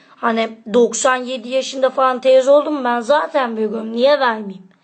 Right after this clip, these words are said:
Ama kırk yaşında adam gelmiş. Genç bir mübarek bir abimiz. Bana diyor ki evladım bana yer ver. Ulan iki sene sonra ben de seninle işte. İki se-, yani yirmi iki sene sonra.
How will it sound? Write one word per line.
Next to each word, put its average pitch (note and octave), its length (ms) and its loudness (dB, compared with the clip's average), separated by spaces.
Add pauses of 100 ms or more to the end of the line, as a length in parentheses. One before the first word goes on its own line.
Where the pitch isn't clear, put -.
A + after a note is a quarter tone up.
(400)
Ama C#4 280 -2
kırk - 280 -4
yaşında C4+ 440 -2
adam D4 340 0
gelmiş. D4 400 -2 (400)
Genç E4 420 0
bir C#4+ 60 -10
mübarek D4+ 760 -2
bir E4 280 4
abimiz. D#4 580 -2 (640)
Bana G4+ 300 2
diyor G#4+ 180 4
ki F#4 60 0
evladım F#4 580 0
bana F4 220 2
yer E4 320 0
ver. G#3+ 160 -6 (1600)
Ulan F4 220 2
iki F#4+ 260 -2
sene F#4 460 2
sonra F4 420 2
ben F#4 260 2
de E4+ 100 -4
seninle A#3+ 500 -2
işte. - 360 -10 (640)
İki A#3+ 240 -8
se-, F4+ 280 -2
yani B3+ 240 -2
yirmi E4 360 -2
iki E4+ 160 -4
sene B3+ 320 -2
sonra. G#3+ 380 -12